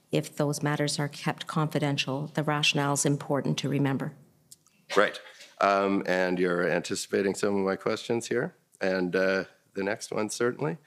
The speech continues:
Speaker 2: Because, uh, and that's because once cabinet policy is presented to the public, those, that policy is the agreed collective decision of all members of the cabinet, right?
Speaker 1: The executive branch of government in a democracy.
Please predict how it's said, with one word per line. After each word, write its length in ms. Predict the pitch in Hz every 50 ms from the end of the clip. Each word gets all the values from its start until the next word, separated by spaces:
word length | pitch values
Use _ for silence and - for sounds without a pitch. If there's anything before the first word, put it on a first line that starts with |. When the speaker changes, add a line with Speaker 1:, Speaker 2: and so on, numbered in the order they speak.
| - - - - - - _
Speaker 2:
Because, 480 | - 127 - - 139 131 127 120 - -
uh, 260 | - 120 120 120 113 -
and 160 | 127 135 143
that's 180 | 156 160 -
because 460 | - - 139 - 143 127 117 104 - - -
once 320 | - 107 123 127 110 - -
cabinet 480 | - 120 113 117 107 107 92 - -
policy 400 | - 101 104 104 98 - - 101
is 120 | 95 90 -
presented 520 | - - 92 - 98 95 92 95 85 -
to 80 | - -
the 80 | 82
public, 640 | - - 92 92 87 87 82 76 73 - - - _ _ _ _ _ _ _ _ _ _ _
those, 380 | - 101 104 95 - - - - _ -
that 300 | 87 98 101 101 - -
policy 460 | 104 104 101 95 90 - 98 95 92
is 180 | 87 82 -
the 160 | - 95 90 87
agreed 520 | 78 73 87 92 95 95 95 92 87 80
collective 580 | - - 90 87 87 85 - - 90 82 73 -
decision 500 | 85 - - - 92 90 80 85 78 76
of 120 | 73 78
all 280 | 82 82 80 78 78 78
members 360 | 80 80 82 80 - - -
of 60 | 58
the 80 | 78 -
cabinet, 400 | - 76 76 73 - 80 76 - _ - -
right? 140 | - - - _ _ _ _ _ _ _ _ _ _ _ _ _ _ _ _ _ _ _ _ _ _ _ _ _ _ _ _ _ _ _ _ _ _ _ _ _ -
Speaker 1:
The 120 | 156 170 156
executive 580 | 151 156 - 165 156 160 170 151 156 143 -
branch 560 | - 160 147 143 143 139 - - - - - -
of 180 | 156 156 151 -
government 580 | 165 147 143 151 139 143 143 143 139 - -
in 160 | - - 143
a 60 | 143 139
democracy. 680 | 156 147 139 135 139 139 - 135 - - 135 131 143